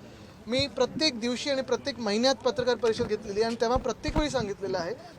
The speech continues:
की हा घोटाळा आहे, घोटाळा आहे, घोटाळा आहे. आता आपण पाहिलं असेल, दक्षिण मुंबईतलं जे कंत्राट होतं ते एकदा टर्मिनेट झालं,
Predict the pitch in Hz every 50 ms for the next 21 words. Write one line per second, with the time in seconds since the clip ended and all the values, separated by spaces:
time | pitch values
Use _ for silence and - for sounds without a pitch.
0 | - - 269 269 269 262 202 202 208 208 247 240 247 262 262 269 269 - 202 196
1 | 196 - 226 226 233 247 240 - 196 190 - 208 185 175 143 - - - - -
2 | - - - - 202 214 - 294 294 311 311 294 277 247 233 233 240 220 - 233
3 | 233 165 214 208 - - 294 269 269 269 262 254 269 269 220 262 240 262 247 233
4 | 214 208 254 247 240 240 240 - 254 285 294 - - - - 254 240 214 240 254
5 | 247 247 220 214 220 240 254 269 254 220 247 247 254 262 269